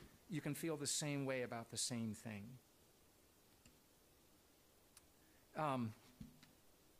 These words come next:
Euodia and Syntyche are not together. They're not of one mind around the gospel. Perhaps they are in disagreement about some of the things common to congregations where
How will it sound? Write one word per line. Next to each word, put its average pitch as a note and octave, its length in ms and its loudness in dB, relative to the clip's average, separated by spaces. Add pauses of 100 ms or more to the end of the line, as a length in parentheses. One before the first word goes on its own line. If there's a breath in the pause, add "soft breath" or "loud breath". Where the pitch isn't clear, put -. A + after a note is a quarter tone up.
(480)
Euodia D3 640 2 (140)
and C#3 120 -2
Syntyche C#3+ 640 0
are A#2+ 120 0
not B2 240 -2
together. A2+ 420 -6 (1500)
They're D#3+ 200 2
not E3 240 2
of C#3+ 140 -2
one D#3+ 200 0
mind D#3 380 0
around D3 260 -2
the C#3 60 -6
gospel. D3 560 -4 (1400)
Perhaps F3 480 2
they D#3+ 240 4
are D3 480 2 (260)
in D#3 260 4
disagreement D3 800 2
about C#3 360 0
some E3 460 2
of C#3+ 160 -2
the D3 80 0
things D#3 460 0
common D#3 360 -2
to D3+ 60 -2
congregations D3+ 880 -2
where C3+ 200 0